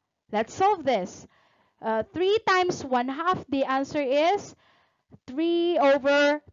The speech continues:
two. Again, paalala ko lang ulit, we have one over one here in our whole number. And then six times one half.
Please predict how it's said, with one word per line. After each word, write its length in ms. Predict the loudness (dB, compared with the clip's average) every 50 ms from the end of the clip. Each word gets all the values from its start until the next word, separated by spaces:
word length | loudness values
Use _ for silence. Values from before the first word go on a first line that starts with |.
| _ _ -2
two. 420 | 0 2 2 2 0 -2 -4 -10 _ _ _ _ _ _ _ _ _ _ _ _ _ _ _ _ _ -14
Again, 560 | -12 -6 -2 0 0 0 0 -2 -4 -6 -10 _ _ _ _ _ _ _ _ _ _ _ _ _
paalala 480 | -8 -6 -4 -4 -2 -2 0 -2 -2
ko 80 | -2 -2
lang 200 | 0 0 0 0 0 0
ulit, 320 | 0 0 0 0 -2 -4 -6 _ -10 -6
we 160 | -4 -2 -2
have 560 | -2 -2 0 0 2 2 2 0 0 -2 -6 -10 -18 _ _ _ _ _ _
one 480 | _ -6 -2 0 0 0 0 -2 -2 -2
over 320 | 0 0 0 0 0 0
one 320 | 0 0 -2 -2 -2 -4 -6
here 320 | -6 -4 -2 0 0 -2
in 80 | -2 -4
our 480 | -2 -2 0 0 0 2 2 0 0 -2 _ _ _ _ _ _ _ _ _ _ _ _ _ -20 _ _ _ -12 -4
whole 320 | 0 0 2 2 0 -2
number. 560 | -4 -6 -6 -8 -4 -2 0 0 0 -2 -4 -10 _ _ _ _ _ _ _ _ _ _ _ _ _ _ _ _ _ _ _ _ _ _ _ _ _
And 180 | -20 -18 -6 -2
then 320 | 0 0 0 -2 -4 -8 -12 _ _ -6
six 420 | -2 0 0 0 0 -4 -8 -6
times 420 | -4 -2 -2 0 -2 -2 -4 -6 -6
one 280 | -4 -2 -2 -2 -4 -6
half. 320 | -6 -4 -4 -4 -6